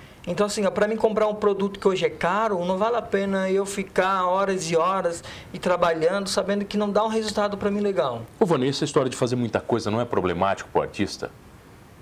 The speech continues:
Speaker 2: Ele acaba não sendo reconhecido por alguma, entendeu?
Speaker 1: Sim, sim.
Speaker 2: Eu acho meio problema. Você faz muita coisa, mas
Speaker 1: Muita
Speaker 2: você não
Speaker 1: co-
Speaker 2: faz uma dizer, não, ô, Vânia é isso. Você entende? Isso
Speaker 1: Eu
Speaker 2: não
Speaker 1: te,
Speaker 2: é.
Speaker 1: eu te entendo perfeitamente.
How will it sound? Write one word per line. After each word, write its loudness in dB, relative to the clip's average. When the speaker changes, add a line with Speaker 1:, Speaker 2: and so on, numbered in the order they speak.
Speaker 2:
Ele 2
acaba 2
não 0
sendo 0
reconhecido 0
por -2
alguma, 0
entendeu? 0
Speaker 1:
Sim, -2
sim. -2
Speaker 2:
Eu 4
acho -2
meio 4
problema. 2
Você 0
faz 2
muita 2
coisa, 2
mas 0
Speaker 1:
Muita 2
Speaker 2:
você 4
não -4
Speaker 1:
co- -8
Speaker 2:
faz 2
uma 2
dizer, -4
não, 0
ô, -2
Vânia 2
é 2
isso. -4
Você 0
entende? 0
Isso -2
Speaker 1:
Eu 4
Speaker 2:
não -2
Speaker 1:
te, 0
Speaker 2:
é. 4
Speaker 1:
eu 2
te -4
entendo 0
perfeitamente. -2